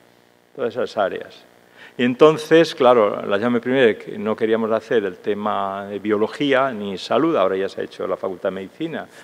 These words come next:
y, pero no queríamos hacerlo, y entonces no pudimos aprovechar. Por lo tanto, ahí había una cosa que, aunque pueda uno tener la idea clara de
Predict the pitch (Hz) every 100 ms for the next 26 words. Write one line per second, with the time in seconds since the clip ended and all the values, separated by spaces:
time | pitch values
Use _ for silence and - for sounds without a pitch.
0 | - 139 143 104 98 92 95 95 98 98
1 | 98 107 151 139 139 - - - - -
2 | - 143 147 139 151 135 170 151 139 123
3 | 113 113 107 - 98 98 92 - 92 -
4 | - 104 98 117 117 135 113 117 117 113
5 | 113 113 113 110 117 110 120 - 123 110
6 | 110 107 - 110 - 139 143 139 135 127
7 | 127 123 120 113 120 107 101 98